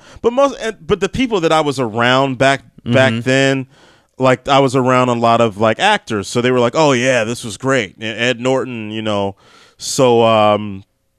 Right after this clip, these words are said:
Speaker 1: yeah, a lot of my, me and my friends really, uh, dug this one.
Speaker 2: Yeah, and
Speaker 1: Late
Speaker 2: this was
Speaker 1: great Philip Seymour Hoffman.
Speaker 2: Yes, absolutely.
Speaker 1: You know?
Speaker 2: And this was one that I saw at a little independent theater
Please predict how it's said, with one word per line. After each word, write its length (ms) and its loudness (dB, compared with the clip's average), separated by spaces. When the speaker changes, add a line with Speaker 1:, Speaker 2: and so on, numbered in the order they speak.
Speaker 1:
yeah, 320 0
a 60 2
lot 220 2
of 60 -2
my, 180 0
me 260 -4
and 100 -2
my 120 -2
friends 400 -6
really, 420 -2
uh, 280 -2
dug 260 -2
this 260 -6
one. 280 -12
Speaker 2:
Yeah, 200 -4
and 120 -4
Speaker 1:
Late 80 2
Speaker 2:
this 80 0
was 100 -2
Speaker 1:
great 300 -2
Philip 320 0
Seymour 440 0
Hoffman. 400 0
Speaker 2:
Yes, 460 -6
absolutely. 560 -4
Speaker 1:
You 80 -6
know? 300 -8
Speaker 2:
And 120 -2
this 140 -4
was 140 -2
one 300 0
that 260 0
I 160 -2
saw 300 -2
at 420 -2
a 60 -2
little 360 2
independent 680 -2
theater 500 0